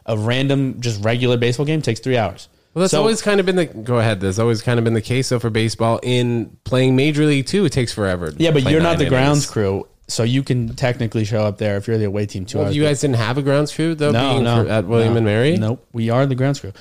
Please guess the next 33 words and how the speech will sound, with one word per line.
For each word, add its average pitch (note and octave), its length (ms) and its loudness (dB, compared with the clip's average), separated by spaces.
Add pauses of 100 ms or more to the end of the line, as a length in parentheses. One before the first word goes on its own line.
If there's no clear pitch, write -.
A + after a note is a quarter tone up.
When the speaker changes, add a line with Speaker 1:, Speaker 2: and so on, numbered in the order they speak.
(140)
Speaker 1:
So, E3+ 180 2
like, E3 200 2
for - 160 0
example, E3 340 2
there E3 160 4
was A2+ 300 0
multiple, D#3 1200 0
multiple, A#2+ 440 0
multiple A2 500 0
weeks A2+ 240 -4
a G2+ 40 -6
year G2 420 -4 (340)
where G#2 120 -6
you C#3 100 2
have B2+ 40 0
a A#2+ 140 0
doubleheader A#2+ 380 0
'cause B2+ 100 -8
it G#2 60 -4
got G#2+ 160 -4
rained A2 200 -4
out A2 160 0
or C#3 40 2
whatever. D#3+ 380 0
So - 160 -6
you, D3+ 280 0 (180)
you E3 240 -2
literally D#3+ 360 4
are D3 40 4
at C#3 80 2
the B2+ 80 -6
field B2 220 0
from A2 160 -4